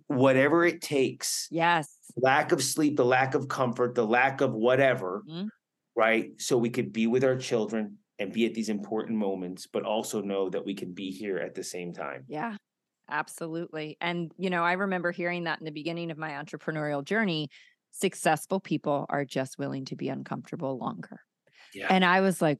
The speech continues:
Speaker 2: "Ooh, I love a challenge." And I'm like, "Game on. I, I will outlast you," you know?
Speaker 1: Yes.
Speaker 2: It's not only that I will outwork you, 'cause I always knew that about myself, but I will outlast you in uncomfortability.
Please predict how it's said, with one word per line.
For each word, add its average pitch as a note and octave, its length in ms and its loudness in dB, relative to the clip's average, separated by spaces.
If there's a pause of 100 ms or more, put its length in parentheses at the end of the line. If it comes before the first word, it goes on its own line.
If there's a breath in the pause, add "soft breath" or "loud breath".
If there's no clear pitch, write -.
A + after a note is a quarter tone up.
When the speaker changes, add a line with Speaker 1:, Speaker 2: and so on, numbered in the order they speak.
Speaker 2:
"Ooh, E3+ 420 0
I D3+ 140 0
love D#3 200 2
a C3+ 60 -2
challenge." - 800 -8 (300)
And E3+ 180 4
I'm E3+ 140 2
like, D#3 240 2
"Game D#3+ 200 4
on. D#3 320 2 (140)
I, D#3 280 4 (140)
I D#3+ 180 2
will D3+ 260 0
outlast D#3 880 0
you," - 220 -6 (200)
you F3+ 160 6
know? D#3+ 120 6
Speaker 1:
Yes. G#3+ 360 2 (300 soft breath)
Speaker 2:
It's G#3+ 180 4
not A#3 280 6
only C4+ 280 2
that G#3+ 180 6
I F#3+ 120 6
will F3+ 100 4
outwork F3+ 560 4
you, D3+ 160 0
'cause F3+ 180 0
I G3+ 120 6
always B3 360 2
knew F#3+ 180 0
that E3+ 180 2
about - 200 -4
myself, - 420 -8 (140)
but F3+ 140 6
I F#3 160 6
will F3+ 240 4
outlast E3+ 800 2
you B3+ 340 0 (460)
in F3 400 2
uncomfortability. D3 1000 -2